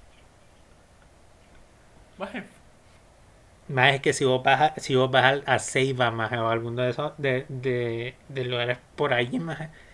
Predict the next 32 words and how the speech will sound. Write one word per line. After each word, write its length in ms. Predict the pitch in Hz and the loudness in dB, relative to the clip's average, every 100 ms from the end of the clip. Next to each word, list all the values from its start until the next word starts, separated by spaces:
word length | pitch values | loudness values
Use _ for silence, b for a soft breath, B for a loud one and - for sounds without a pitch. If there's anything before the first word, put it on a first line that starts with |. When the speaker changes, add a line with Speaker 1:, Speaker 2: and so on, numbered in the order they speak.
| B B - | B B -12
Speaker 2:
si 220 | - 147 | -4 0
vos, 240 | 127 135 - | 0 0 -4
si 300 | - 143 127 | -8 -2 0
vos 160 | 127 | -2
preguntás 640 | - 156 147 135 147 135 - | 0 0 0 -2 -2 -2 -2
qué 280 | 127 123 | 0 2
es 60 | 139 | 2
como 280 | 160 156 139 | 0 -4 -4
típico, 500 | 165 165 156 - 131 | -6 -6 -6 -2 -2
típico 380 | 131 131 - 156 | -2 -6 -4 0
de 100 | 135 | 4
ahí, 200 | 139 156 | 4 4
no 120 | 165 | 0
te 100 | 147 | 2
van 180 | 135 139 | 4 4
a 80 | 139 | 2
decir 520 | 123 131 139 131 139 - - - 160 | 2 0 0 -2 -6 -14 -20 -18 -2
mariscos 800 | 131 117 135 - 139 123 127 | 0 2 -2 -2 -2 -2 -2
o 80 | 131 | -6
pa' 220 | - 143 - | -4 -4 0
cangrejos, 340 | 131 - 131 | 0 0 0
Speaker 1:
Pollo 120 | 139 | 2
Speaker 2:
allá 80 | 123 | 2
Speaker 1:
chuco, 60 | - | 2
Speaker 2:
te 60 | |
van 80 | 139 | 0
a 40 | |
Speaker 1:
man. 80 | 147 | 0
Speaker 2:
decir 220 | 139 156 135 | -2 -2 -4
pollo 300 | - 143 147 | 2 4 4
chuco, 440 | - 160 156 123 | 2 -2 -2 -4
man. 180 | 113 | -4